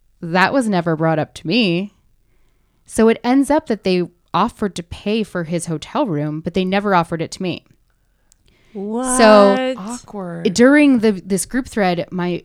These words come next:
Speaker 1: my friend immediately took him off the group thread and was like, "Hey, we're, we'll talk about this later." So that's when I
Speaker 2: <gasps>
Speaker 1: kinda knew something was up. So I
Speaker 2: Oh
Speaker 1: met
Speaker 2: my
Speaker 1: up with the, I
Speaker 2: gosh.
Speaker 1: met up with this guy, like, two days later, and he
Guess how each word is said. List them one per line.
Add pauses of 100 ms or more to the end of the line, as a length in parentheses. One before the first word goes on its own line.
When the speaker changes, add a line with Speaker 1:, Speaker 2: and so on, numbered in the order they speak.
(100)
Speaker 1:
my
friend
immediately
took
him
off
the
group
thread
and
was
like,
"Hey,
we're,
we'll
talk
about
this
later." (220)
So
that's
when
I
Speaker 2:
<gasps>
Speaker 1:
kinda
knew
something
was
up. (460)
So (180)
I
Speaker 2:
Oh
Speaker 1:
met
Speaker 2:
my
Speaker 1:
up
with
the,
I
Speaker 2:
gosh.
Speaker 1:
met
up
with
this
guy,
like,
two
days
later, (420)
and
he